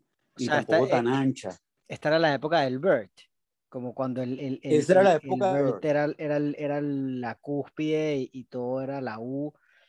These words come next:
Speaker 1: eh, y, y, y esa era como la, la principal, eh, atracción dentro de la compe-, dentro de la competencia.
Speaker 2: Sí, y habían también, habían freestyle, habían competencias de freestyle y todo esto,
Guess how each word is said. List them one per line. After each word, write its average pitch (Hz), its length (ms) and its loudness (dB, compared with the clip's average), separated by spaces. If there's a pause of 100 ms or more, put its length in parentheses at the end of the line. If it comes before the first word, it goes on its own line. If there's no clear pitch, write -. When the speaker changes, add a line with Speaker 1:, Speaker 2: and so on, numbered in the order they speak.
(220)
Speaker 1:
eh, 113 760 -4
y, 131 380 -6
y, 127 200 -8
y 127 60 -6
esa 123 180 -6
era 131 80 -4
como 139 200 -4
la, 120 180 -6
la 123 160 -10
principal, 110 1080 -10 (320)
eh, 107 300 -12
atracción 117 720 -10
dentro 131 280 -6
de 123 60 -2
la 113 80 -6
compe-, 110 360 -16
dentro 110 400 -14
de 110 60 -12
la 107 60 -14
competencia. 107 640 -8 (1400)
Speaker 2:
Sí, 156 460 2
y 156 160 6
habían 151 320 6
también, 175 340 2
habían 180 320 0
freestyle, 175 800 0
habían 143 340 -2
competencias 160 560 -4
de 165 140 0
freestyle 156 380 2
y 165 100 2
todo 156 340 6
esto, 151 380 -2